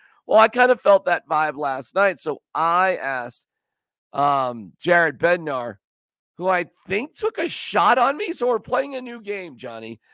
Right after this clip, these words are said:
This is called, Did Jared Bednar, whose dad was a Mountie, take a shot at me?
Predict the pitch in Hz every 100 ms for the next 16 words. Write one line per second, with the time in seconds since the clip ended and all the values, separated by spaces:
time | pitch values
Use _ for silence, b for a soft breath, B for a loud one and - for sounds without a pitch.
0 | _ - 196 208 202 - 180 175 165 -
1 | _ _ _ _ _ _ _ - 175 180
2 | 143 - 214 - 494 453 233 139 170 185
3 | 190 196 202 180 _ 117 104 - 131 165
4 | 170 143 135 147 180 156 117 - _ _
5 | - 208 262 220 131 - - 135 139 202
6 | 262 - 330 359 320